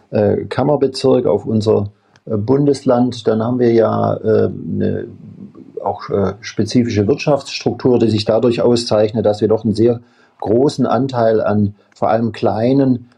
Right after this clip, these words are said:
und kleinen mittelständischen, äh, Unternehmen haben.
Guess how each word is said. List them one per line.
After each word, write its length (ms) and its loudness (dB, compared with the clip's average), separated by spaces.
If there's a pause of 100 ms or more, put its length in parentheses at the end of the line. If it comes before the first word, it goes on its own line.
und 140 -4
kleinen 360 2
mittelständischen, 880 -2
äh, 140 0
Unternehmen 680 0
haben. 300 -2